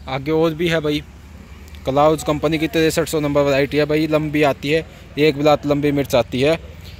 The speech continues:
ये देख सकते हो आप, ये पाउच लगा रखा है भाई कलाउज,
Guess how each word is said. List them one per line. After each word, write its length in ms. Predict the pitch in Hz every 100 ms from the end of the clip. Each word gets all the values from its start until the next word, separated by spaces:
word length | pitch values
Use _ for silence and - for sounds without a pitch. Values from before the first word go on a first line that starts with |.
| - -
ये 120 | 139
देख 180 | 139 131
सकते 200 | 135 143
हो 60 | 156
आप, 100 | 156 - - - -
ये 120 | 127
पाउच 220 | 135 139 131
लगा 220 | 127 127
रखा 80 | 123
है 80 | 131
भाई 180 | 143 151 - - - - - - - - - -
कलाउज, 420 | 131 127 123 110